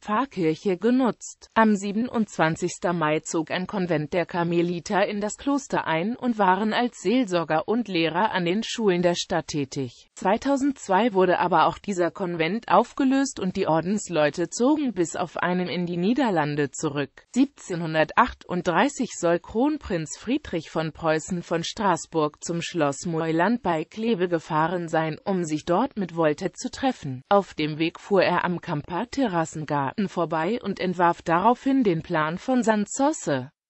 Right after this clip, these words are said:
Friedrich Wilhelm der Erste von Preußen war in diesem Jahr wohl ein zweites Mal am Kloster vorbeigekommen. Von einem erneuten Aufenthalt im Kloster ist allerdings nichts bekannt.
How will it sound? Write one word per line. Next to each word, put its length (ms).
Friedrich 600
Wilhelm 420
der 200
Erste 600
von 160
Preußen 540
war 180
in 160
diesem 340
Jahr 220
wohl 160
ein 220
zweites 480
Mal 280
am 220
Kloster 540
vorbeigekommen. 1000
Von 180
einem 280
erneuten 540
Aufenthalt 640
im 160
Kloster 640
ist 200
allerdings 640
nichts 400
bekannt. 640